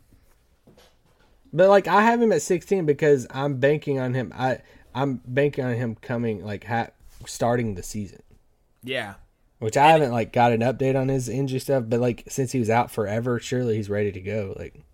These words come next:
Speaker 2: Sh-, surely, <laughs> sure, surely he should be ready to go now. Uh, I think we could get a better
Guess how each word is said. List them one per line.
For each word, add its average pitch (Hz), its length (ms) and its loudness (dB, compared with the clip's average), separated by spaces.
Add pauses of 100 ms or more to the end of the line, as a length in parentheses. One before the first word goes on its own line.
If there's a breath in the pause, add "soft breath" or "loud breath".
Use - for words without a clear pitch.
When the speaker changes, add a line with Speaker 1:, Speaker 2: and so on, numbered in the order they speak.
(520)
Speaker 2:
Sh-, - 380 -8
surely, 165 680 -2
<laughs> - 360 -4
sure, 190 640 0 (160)
surely 247 680 6
he 190 80 -2
should 190 200 2
be 170 120 0
ready 160 240 0
to 147 80 -6
go 139 180 -4
now. 131 420 -8 (580 soft breath)
Uh, 139 440 -4
I 180 160 0
think 214 220 -6
we 208 100 -6
could 170 140 -10
get 151 160 -2
a 135 40 -4
better 139 540 -6